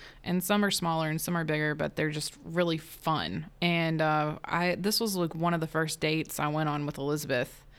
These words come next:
We went to the Charlotte Shout Festival together, and, um, we went twice, actually, and I, once with the kids and once without. And we just played. And it was,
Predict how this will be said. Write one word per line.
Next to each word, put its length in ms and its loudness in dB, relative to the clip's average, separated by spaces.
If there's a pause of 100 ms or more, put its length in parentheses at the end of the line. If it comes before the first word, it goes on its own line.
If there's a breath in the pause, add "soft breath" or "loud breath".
(400 loud breath)
We 180 2
went 200 0
to 120 2
the 200 4
Charlotte 380 2
Shout 280 4
Festival 560 0
together, 540 2
and, 240 -2 (460 soft breath)
um, 480 2 (680)
we 120 4
went 160 2
twice, 520 2
actually, 480 -2
and 160 -4 (120)
I, 200 -2
once 320 -2
with 100 -8
the 60 -8
kids 340 -2
and 120 -4
once 180 -4
without. 460 2
And 280 -2 (360 loud breath)
we 100 2
just 260 0
played. 600 0 (520)
And 480 4 (420)
it 160 4
was, 340 0